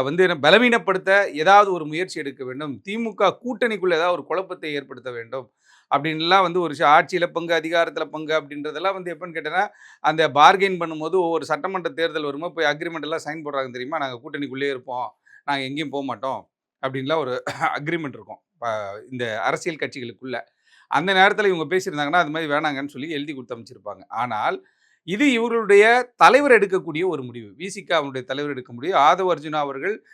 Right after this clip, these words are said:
தமிழக வெற்றி கழகத்தினுடைய ஒரு அங்கமாகவே தன்னை மாற்றிக்கொண்டார். அது எப்படிதான் வ-, அரசியல்ல வந்து இவ்வளோ வியூகங்கள் அமைச்சேன், இவ்வளோ தேர்தலுக்கு பண்ணேன் அப்படின்னும் பொழுது, இவ்வளோ விஷயம் பண்ண ஆளுக்கு தெரியாதா? ஒரு கட்சியில இருந்துகிட்டு, ஒரு கூட்டணிக்குள்ள இருந்துகிட்டு, இன்னொரு கட்சியை ப-, வந்து போற்றி பேசுவதும்,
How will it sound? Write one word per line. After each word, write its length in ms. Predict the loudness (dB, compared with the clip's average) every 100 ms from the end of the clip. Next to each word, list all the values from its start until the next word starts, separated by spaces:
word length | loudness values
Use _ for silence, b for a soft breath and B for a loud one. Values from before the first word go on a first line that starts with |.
| b -6
தமிழக 280 | 2 2 2
வெற்றி 240 | -2 -6
கழகத்தினுடைய 640 | -4 -2 -4 -8 -6 -2 0 0 -4 _ -4
ஒரு 160 | 2
அங்கமாகவே 600 | 2 4 4 4 4 2
தன்னை 240 | 0 -4 -4
மாற்றிக்கொண்டார். 640 | 0 0 -2 -10 -6 -6 -6
அது 160 | -16 -14
எப்படிதான் 400 | -12 0 4 4
வ-, 200 | 2 -2 -4
அரசியல்ல 440 | -6 -2 0 2
வந்து 180 | 0 -2
இவ்வளோ 240 | -2 -2 -2
வியூகங்கள் 420 | -2 -2 0 -2
அமைச்சேன், 360 | -4 -8 -10 -8
இவ்வளோ 220 | -4 -4
தேர்தலுக்கு 460 | -2 -2 -2 -6 -8
பண்ணேன் 240 | -10 -6 -6
அப்படின்னும் 300 | -8 -12 -14
பொழுது, 240 | -10 -8 -8 -12 b b b
இவ்வளோ 220 | 2 6 6
விஷயம் 280 | 6 0 -2
பண்ண 160 | 2 4
ஆளுக்கு 220 | 4 2
தெரியாதா? 320 | 2 2 2 0
ஒரு 160 | -2
கட்சியில 380 | -4 -4 -2 -4
இருந்துகிட்டு, 340 | -2 -6 -4
ஒரு 160 | -4 -4
கூட்டணிக்குள்ள 540 | -8 -8 -8 -8 -4
இருந்துகிட்டு, 420 | -4 -6 -8 -2 -2 -4 B B -8
இன்னொரு 260 | 0 0 0
கட்சியை 320 | -4 -2 -2
ப-, 280 | 0 0 0
வந்து 240 | -2 0 2 0
போற்றி 300 | 0 -2 -2
பேசுவதும், 560 | -4 -6 -6 -8 -8